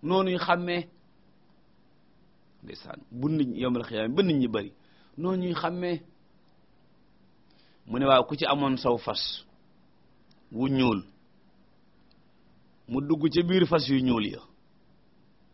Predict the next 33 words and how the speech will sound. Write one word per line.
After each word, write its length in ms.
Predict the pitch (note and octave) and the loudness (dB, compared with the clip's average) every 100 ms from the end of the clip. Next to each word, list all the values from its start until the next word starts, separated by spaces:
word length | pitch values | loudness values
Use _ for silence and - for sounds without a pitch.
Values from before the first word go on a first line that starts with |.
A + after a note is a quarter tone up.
| _ _ _ _ | _ _ _ _
mu 120 | A2 C3+ | -4 2
ne, 60 | |
yow 100 | D3+ | 4
saw 220 | D#3 D3+ C#3+ | 6 6 4
fas 240 | C#3 C#3 - | 2 -2 2
pell 320 | C#3+ C#3 C3+ | 6 6 6
te 100 | B2+ C#3 | 4 2
jébbu, 400 | B2+ A#2 G2+ C#3 - _ _ _ _ _ _ _ _ | 2 0 -2 -8 -10 _ _ _ _ _ _ _ _
yeneen 380 | A#2 C#3+ D#3 D3+ | 2 4 4 2
fas 220 | D3+ C3+ | 0 -2
ya, 160 | C3+ C3+ C3 - | 0 0 -2 -6
wenn 340 | B2+ D#3 F3 D3 | 0 0 2 0
fas 200 | D3+ - | -2 -4
pellu 300 | - D#3+ D3+ C3 | -2 2 2 0
ci, 100 | C#3 | 0
wenn 260 | D#3 D#3+ | 0 0
fas 160 | C#3+ C3+ A2+ | -4 -10 -4
jébbu 240 | C#3 A#2+ | -4 -4
ci, 80 | A#2+ | -6
ndax 160 | C3 E3+ | -6 -4
da 80 | E3+ | -2
nga 120 | E3+ | -2
xàmme?" 300 | F3 F3 F3+ | 2 2 2
Mu 100 | C#3 | -2
ne, 100 | A#2 - | -4 -4
"Ah, 100 | - - | -6 -8
ko 100 | - - | -14 -14
booy 320 | G#2 G#2 C#3 - | -8 0 0 0
ak 80 | - | -6
si 140 | G3 | -6
xam 220 | F3 C#3+ | 0 0
saw 140 | A#2 G#2+ | 0 -4
fas." 200 | G2 - | -6 -10